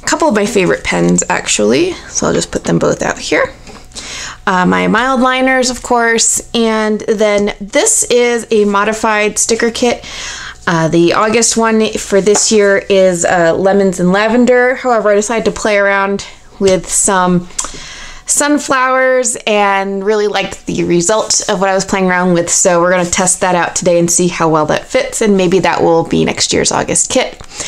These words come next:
Uh, I don't know. Leave a comment if you'd like to see sunflowers for next August. I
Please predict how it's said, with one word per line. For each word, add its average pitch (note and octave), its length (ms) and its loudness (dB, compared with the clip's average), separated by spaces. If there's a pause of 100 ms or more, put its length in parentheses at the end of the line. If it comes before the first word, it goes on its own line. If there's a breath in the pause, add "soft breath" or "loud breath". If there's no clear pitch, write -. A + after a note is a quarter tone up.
(400 loud breath)
Uh, E3+ 240 0
I F3 80 0
don't E3+ 160 0
know. - 240 0
Leave F#3+ 400 0
a - 40 0
comment G3+ 440 0
if F3+ 160 -2
you'd F3+ 120 0
like E3+ 180 0
to F3 60 -2
see E3+ 140 0
sunflowers F3+ 880 0
for - 140 -4
next - 340 -2
August. F3+ 340 0
I D#3+ 180 0